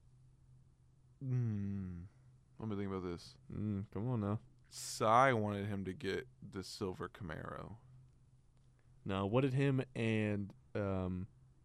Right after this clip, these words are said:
Speaker 2: what's, what's their adopted son's name?
Speaker 1: Lil Willie?
Speaker 2: Yeah, what, what did him and Lil Willie, oh, no, what did, was it John Luke? No,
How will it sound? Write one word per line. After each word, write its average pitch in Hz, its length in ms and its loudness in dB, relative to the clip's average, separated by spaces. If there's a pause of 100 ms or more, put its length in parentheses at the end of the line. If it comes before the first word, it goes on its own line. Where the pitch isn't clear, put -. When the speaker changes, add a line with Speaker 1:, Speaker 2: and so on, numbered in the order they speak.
(500)
Speaker 2:
what's, - 300 -6
what's 117 200 -4
their 110 200 2
adopted 98 460 -2
son's 101 260 -2
name? 104 340 0 (880)
Speaker 1:
Lil 107 340 0
Willie? 123 340 0 (200)
Speaker 2:
Yeah, 107 200 6
what, 113 300 6
what 123 120 2
did 117 100 2
him 123 120 4
and 113 120 4
Lil 113 160 8
Willie, 101 380 4 (400)
oh, 139 180 12
no, 139 200 6
what 135 140 6
did, 135 160 -2 (2000)
was 110 120 -12
it 101 100 -12
John 117 280 -4
Luke? 127 160 -4
No, 120 320 2